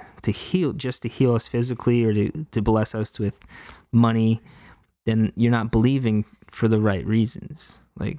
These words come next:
we need to turn from our sin. He died for our sin. And, and can God still heal? Yes,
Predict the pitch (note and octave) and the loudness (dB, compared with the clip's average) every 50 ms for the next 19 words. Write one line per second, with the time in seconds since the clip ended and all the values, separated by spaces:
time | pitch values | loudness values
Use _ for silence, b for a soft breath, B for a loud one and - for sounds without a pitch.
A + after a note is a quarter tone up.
0 | C#3+ - - _ _ _ _ _ _ _ _ _ _ _ _ _ _ - - G#2+ | -10 -14 -16 _ _ _ _ _ _ _ _ _ _ _ _ _ _ -2 0 2
1 | A2 A2 G#2+ A#2+ G#2 G2 - - G#2+ G2+ G2+ - - G#2+ G2 F#2+ G2+ - - - | 4 4 2 2 0 -2 -2 -4 -4 -2 -2 -2 0 0 2 0 0 -2 -6 -10
2 | - C#3+ A#2+ G2+ G2 A2 G#2+ A2 G#2+ A2+ G#2+ G#2+ G#2 F#2+ - - A2+ G2+ G2 G2 | -8 -6 -4 -2 -2 0 2 2 2 2 2 0 0 -2 -4 -6 -6 -4 -4 -4
3 | - - - - - D#3 C3+ G#2+ A2 A2+ D#3+ - B B B B B B B B | -6 -8 -12 -12 -10 -8 -6 -6 -4 -6 -8 -8 B B B B B B B B
4 | B - G#2 G#2+ G#2+ - - A2+ A2+ A2 - - C#3+ C3 C3+ C#3 C3 C3 C3 C3 | B -4 -2 -2 -2 -2 -2 -4 -4 -4 -6 -6 -6 -4 -4 -2 0 0 0 0
5 | C#3 - - - C#3+ C3 A#2 - C3+ C#3 D3 D#3 D#3+ - - D#3+ C3 A#2 - - | -2 -4 -4 -2 -2 -2 0 2 2 2 2 0 -2 -4 -2 0 0 0 0 -4
6 | - - - - - | -12 -18 -20 -20 -20